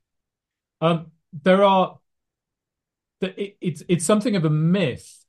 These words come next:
that the main motivation for closing monasteries was financial, um, because if, if your motivation was financial, you wouldn't have closed them,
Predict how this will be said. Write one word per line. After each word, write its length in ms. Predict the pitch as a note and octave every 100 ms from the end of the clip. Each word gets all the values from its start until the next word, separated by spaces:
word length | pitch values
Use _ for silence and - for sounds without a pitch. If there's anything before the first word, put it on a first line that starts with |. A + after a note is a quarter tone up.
| _ _ _ _ B2+
that 580 | C#3 D3+ D3 - - - _ _
the 80 | D3
main 480 | C#3+ E3 E3+ E3 D3
motivation 1080 | D3 D3 C#3+ C3 C#3 D3 - G2 G2 G#2+ _ _ _ _
for 120 | -
closing 480 | C#3+ D3 C3+ B2+ B2+
monasteries 640 | B2 B2+ B2 - A#2+ A2+ -
was 160 | A#2+
financial, 880 | B2 C3 B2+ C3+ C#3+ C#3+ F#2+ - G#2+ _ _ _ _
um, 300 | C#3 C#3+ C#3+ - _ _
because 640 | - D3 - D#3+ C#3+ D3 - _ _ _ _ _ -
if, 300 | E3+ - - _ _
if 280 | E3+ F3+ F3
your 560 | D#3 E3 D#3+ D3+ C#3+ C#3+
motivation 1400 | C#3 D3+ F3+ F#3+ G#3 D#3+ D#3+ F3+ - C3 F#2 G2+ C3 - _ _ _ _ _ _
was 220 | B2+ B2+
financial, 840 | B2+ B2 A#2 A2+ B2+ - G2 G#2 B2 -
you 180 | C#3
wouldn't 260 | D3 D#3+ D3+
have 120 | C3+
closed 360 | - D3+ D3 D3
them, 220 | G#2 G#2